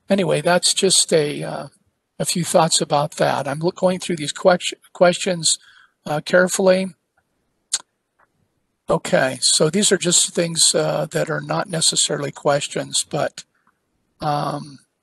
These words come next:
these are good things. So thank you. Do you believe that Nevada would not, here's one question, now it just moved down. Do you believe Nevada would not have become a state and thrives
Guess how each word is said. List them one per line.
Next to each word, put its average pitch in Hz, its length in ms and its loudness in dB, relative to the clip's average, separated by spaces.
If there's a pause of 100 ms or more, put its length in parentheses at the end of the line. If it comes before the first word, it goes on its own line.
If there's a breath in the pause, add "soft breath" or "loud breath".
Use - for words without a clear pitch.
(3750)
these - 160 0
are 160 60 -6
good 160 240 0
things. 135 380 -2
So - 260 2
thank 220 420 2
you. 135 240 -4 (2000)
Do 190 120 -2
you 233 80 2
believe 247 340 0
that 226 140 4
Nevada 196 440 6
would 175 280 0
not, 196 400 0
here's 185 300 0
one 160 180 -2
question, 160 440 0
now 147 140 -6
it 147 80 -8
just - 260 -2
moved 139 180 -8
down. - 180 -4 (260 loud breath)
Do - 60 -2
you 202 60 4
believe 269 220 2
Nevada 220 400 4
would 180 200 2
not 180 240 2
have 196 140 4
become 180 300 -4
a 160 60 -6
state - 320 0
and 156 160 -8
thrives 170 500 -2